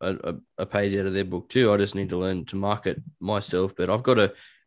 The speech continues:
a few hundred listeners, followers, or whatever it is, um, and I'm trying ways to interact with people, but I just, I'm trying to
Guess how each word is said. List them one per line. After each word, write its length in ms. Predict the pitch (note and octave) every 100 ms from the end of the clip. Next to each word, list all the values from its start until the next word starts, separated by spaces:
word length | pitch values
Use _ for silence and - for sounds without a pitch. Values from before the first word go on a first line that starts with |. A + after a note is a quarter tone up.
| _ -
a 60 |
few 220 | - A2+
hundred 280 | G#2 G#2+ F#2+
listeners, 560 | F#2+ G#2+ G#2 G#2 G2 -
followers, 460 | - G#2 G#2+ G2+
or 60 | G2+
whatever 240 | G2+ G2+
it 60 | G2+
is, 200 | G#2 G#2+
um, 300 | G2+ G2 F#2+
and 300 | G#2+ G#2+ G2 - _ _ _ _ -
I'm 160 | - G#2+
trying 500 | - B2+ B2+ A#2 F2
ways 640 | G#2 G#2 G#2+ G2+ - - _ _ -
to 220 | G#2+ F#2
interact 420 | G#2+ G2+ G#2 -
with 180 | G#2 -
people, 380 | G2+ F#2+ F#2+ G2
but 160 | F#2
I 100 | G#2 A#2+
just, 320 | D3 C3+ -
I'm 220 | A2+ -
trying 300 | - G#2+ A#2+
to 160 | G#2+